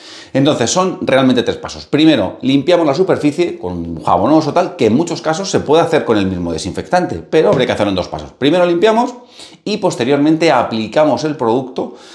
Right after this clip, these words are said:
en este caso el desinfectante, y lo dejamos actuar, dejamos trabajar entre cinco y diez minutos, o según lo que te indique el etiquetado del fabricante, pero entre esos cinco y diez minutos vais a dejar actuar el, el producto, y posteriormente hay que aclarar para no dejar ningún resto de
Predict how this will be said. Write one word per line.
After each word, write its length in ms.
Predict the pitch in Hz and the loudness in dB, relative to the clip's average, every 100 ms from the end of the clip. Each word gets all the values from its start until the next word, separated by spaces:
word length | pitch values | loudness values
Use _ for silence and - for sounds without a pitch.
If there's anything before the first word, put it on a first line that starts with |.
| - - - | -20 -18 -4
en 60 | |
este 160 | 110 113 | -2 0
caso 200 | 120 110 | 0 2
el 40 | |
desinfectante, 560 | 113 127 151 165 170 - 208 | 2 2 0 2 2 0 0
y 180 | 233 | -2
lo 180 | 208 196 | 2 2
dejamos 460 | 156 127 156 175 160 | 4 2 2 0 0
actuar, 480 | 135 - 120 113 98 | -4 -2 2 2 2
dejamos 320 | 90 143 151 | 0 -2 -2
trabajar 400 | 120 101 95 90 | 0 -2 -2 -4
entre 180 | 80 78 | -6 -4
cinco 320 | 147 165 170 | -2 2 2
y 60 | |
diez 180 | 110 120 | 4 2
minutos, 440 | 110 120 101 82 - | 2 0 -2 -8 -8
o 200 | 85 104 | 0 0
según 240 | 131 104 113 | 2 0 2
lo 80 | |
que 80 | 113 | 0
te 80 | 101 | -2
indique 240 | 101 127 | -2 0
el 80 | 135 | 0
etiquetado 520 | 107 92 90 101 110 | 0 -2 -2 0 2
del 80 | 107 | 2
fabricante, 440 | 92 82 80 78 85 | 0 -2 -2 -6 -4
pero 180 | 87 85 | -4 -4
entre 160 | 80 | -6
esos 240 | 82 82 - | -6 -8 -2
cinco 200 | 139 127 | 0 2
y 40 | |
diez 160 | 110 127 | 2 2
minutos 280 | 127 135 139 | 2 0 0
vais 200 | 117 117 | 0 2
a 40 | |
dejar 340 | 101 127 147 - - - | 2 2 -2 -8 -20 -6
actuar 400 | 101 98 107 113 | -6 -2 2 4
el, 320 | 120 104 92 - | 4 2 -2 -2
el 140 | 98 | -2
producto, 220 | 101 95 | -2 -4
y 20 | |
posteriormente 540 | 101 120 135 147 165 165 | -2 -2 -2 -2 -2 0
hay 20 | |
que 60 | 160 | 0
aclarar 400 | - 226 220 - | 0 -4 -4 -2
para 160 | 104 | 0
no 160 | 104 107 | 2 2
dejar 260 | 104 110 | 2 0
ningún 260 | 107 101 107 | 0 0 0
resto 300 | 101 - 120 | -2 0 2
de 340 | 98 92 80 | 4 2 -2